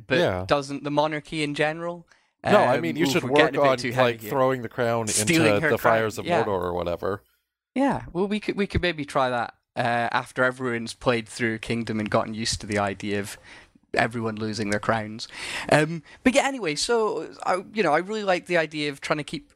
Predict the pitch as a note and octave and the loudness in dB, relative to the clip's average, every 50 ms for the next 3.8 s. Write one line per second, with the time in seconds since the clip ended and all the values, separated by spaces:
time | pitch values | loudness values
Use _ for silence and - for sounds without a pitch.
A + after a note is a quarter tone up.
0 | - - - D#3 D3 C#3+ C#3 C#3 C3 - - A#2 A#2 B2 D#3+ - - - - - | -14 -8 -4 -2 0 2 2 0 0 0 0 -2 0 0 0 -4 -6 -12 -20 -20
1 | - - - - - - F#3+ F3+ E3+ F#3 G#3 G#3 G#3+ G#3+ G#3+ G#3+ G3 _ - _ | -20 -20 -20 -18 -6 -2 -2 0 2 4 2 2 2 -2 -6 -8 -10 _ -14 _
2 | - - D3+ D#3 E3+ G#3 A3 - - - - B2+ A2 A2+ A2 G#2+ G2 - _ _ | -2 0 2 4 4 2 2 0 -6 -6 -6 -6 -4 -2 -4 -4 -6 -8 _ _
3 | _ _ _ _ _ - B2+ C3 C#3+ D3 E3+ E3 C3 G2+ - | _ _ _ _ _ -2 0 2 4 4 4 4 2 0 -2